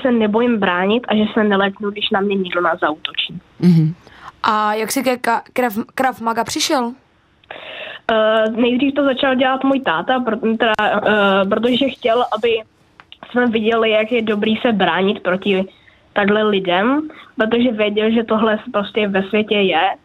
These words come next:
Speaker 1: a fakt jsem ra-, za to rád, že to nám ukázal.
Speaker 2: Davide, a prozrať mi, když vlastně táta teda Krav Maga umí taky, tak trénujete třeba spolu nebo zkoušíte si spolu něco?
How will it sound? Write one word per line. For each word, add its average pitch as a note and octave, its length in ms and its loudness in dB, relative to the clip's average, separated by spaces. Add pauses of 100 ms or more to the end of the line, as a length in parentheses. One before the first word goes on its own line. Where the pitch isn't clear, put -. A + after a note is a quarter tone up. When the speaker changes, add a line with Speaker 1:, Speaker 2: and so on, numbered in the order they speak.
(280)
Speaker 1:
a G#3 400 0
fakt A3 300 -4
jsem A3 180 2
ra-, G#3+ 260 0
za G#3+ 100 0
to G#3 180 0
rád, D#3+ 320 -2 (640)
že G3 220 -2
to F#3+ 280 -4
nám F3 200 -2
ukázal. D#3+ 520 -4 (340)
Speaker 2:
Davide, E3+ 420 4
a A#3 120 0
prozrať G3 480 -2
mi, F#3+ 140 0
když F#3 380 0
vlastně G3 380 2
táta F#3 380 0
teda G3 300 0
Krav G3 320 -2
Maga F#3+ 360 2
umí F#3 300 2
taky, G#3 380 0
tak E3+ 260 -2
trénujete F3 680 2
třeba E3+ 300 2
spolu F3+ 460 0
nebo B3+ 240 2
zkoušíte A#3 600 0
si E4+ 160 -2
spolu D4+ 320 0
něco? C4+ 500 0